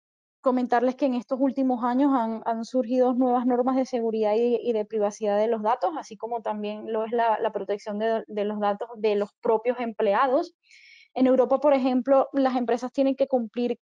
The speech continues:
con un reglamento general de protección de datos que entró en vigor en, en mayo del dos mil dieciocho, y, y en los primeros ocho meses desde su aplicación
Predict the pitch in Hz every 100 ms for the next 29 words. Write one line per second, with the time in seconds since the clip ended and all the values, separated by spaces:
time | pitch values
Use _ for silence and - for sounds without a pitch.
0 | _ _ 277 269 262 269 269 247 226 226
1 | 233 240 262 233 220 226 240 247 233 -
2 | 220 220 233 233 269 214 254 226 220 220
3 | 220 240 233 240 247 247 226 226 226 214
4 | 233 240 220 220 226 220 233 - 233 294
5 | 294 294 381 _ - _ _ _ _ 247
6 | 262 262 254 247 240 - 240 240 233 254
7 | - 254 240 247 294 285 277 277 285 294
8 | 277 247 - 233 208 220 208 202 208 277
9 | 294